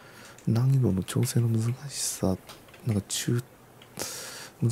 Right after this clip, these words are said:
しすぎてもいけないし、あまりに説明的すぎてもいけないし、難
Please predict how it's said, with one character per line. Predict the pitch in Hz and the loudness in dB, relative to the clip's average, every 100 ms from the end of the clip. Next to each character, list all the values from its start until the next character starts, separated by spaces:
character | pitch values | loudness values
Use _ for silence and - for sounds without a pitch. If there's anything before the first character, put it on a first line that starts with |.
| 143 | 4
し | 131 | 4
す | - | 4
ぎ | |
て | 107 | 4
も | 98 | 4
い | |
け | 98 | 4
な | 95 | 2
い | |
し、 | 92 - 92 92 - | 0 -2 -2 -2 -4
あ | |
ま | 117 120 | -2 0
り | |
に | 110 | 0
説 | - - | -2 0
明 | 104 101 | 0 0
的 | 127 | -2
す | - 104 | 0 2
ぎ | 98 | 2
て | |
も | 92 | 0
い | 92 | -2
け | - | -2
な | 92 92 | -2 -2
い | 95 | -2
し、 | - - - 95 - - - - - - - - - - - - - - - - - - - | 0 0 0 -4 -4 -14 -20 -20 -20 -20 -20 -20 -20 -20 -20 -20 -20 -20 -20 -20 -20 -20 -6
難 | 107 | -4